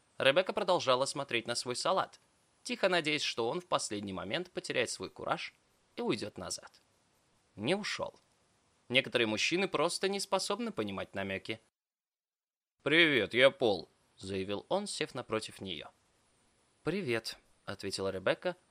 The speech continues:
встретившись с ним глазами едва на секунду. Выглядел он неплохо, но был не в её вкусе, даже если бы у неё было настроение общаться.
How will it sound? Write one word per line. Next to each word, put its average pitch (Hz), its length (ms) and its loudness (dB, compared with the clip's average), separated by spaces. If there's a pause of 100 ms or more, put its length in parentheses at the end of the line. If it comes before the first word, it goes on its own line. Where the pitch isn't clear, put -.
(180)
встретившись 185 640 -4
с - 40 -6
ним 113 160 -4
глазами 104 480 0
едва 98 340 -4
на 104 100 -8
секунду. - 500 -10 (880)
Выглядел 196 440 0
он 180 160 4
неплохо, 190 460 -2
но 98 180 -4
был 110 200 2
не 107 140 -2
в 107 60 -4
её 127 160 0
вкусе, - 520 -8 (640)
даже 220 260 0
если 185 260 0
бы 165 160 0
у 165 60 2
неё 156 260 2
было 131 240 -2
настроение 120 560 0
общаться. - 500 -6